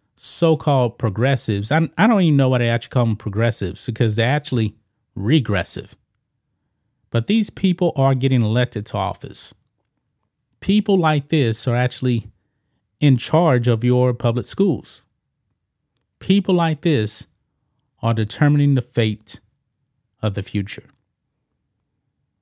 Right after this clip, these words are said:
These people should not be in charge of anything. But they feel that they are doing something, you know, very, very good here to be more inclusive. Guys,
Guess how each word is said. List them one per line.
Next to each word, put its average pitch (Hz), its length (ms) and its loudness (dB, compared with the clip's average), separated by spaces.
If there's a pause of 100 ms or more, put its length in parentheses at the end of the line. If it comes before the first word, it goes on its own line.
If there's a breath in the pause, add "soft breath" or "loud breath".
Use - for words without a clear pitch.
(400)
These 147 260 0
people 147 520 2
should 127 200 -2
not 127 180 0
be 123 140 0
in 113 80 0
charge 117 580 -2
of 117 320 -2 (160)
anything. 113 640 -2 (2000)
But 135 300 2 (540)
they 139 160 4
feel 156 280 2
that 123 180 2
they 131 160 0
are 120 100 0
doing 123 300 2
something, 123 400 -2
you 120 60 0
know, 113 160 0
very, 156 420 2
very 147 280 0
good 139 240 0
here 123 200 0
to 117 140 -4
be 123 160 0
more 123 320 0 (100)
inclusive. 156 800 -2 (2000)
Guys, 156 420 0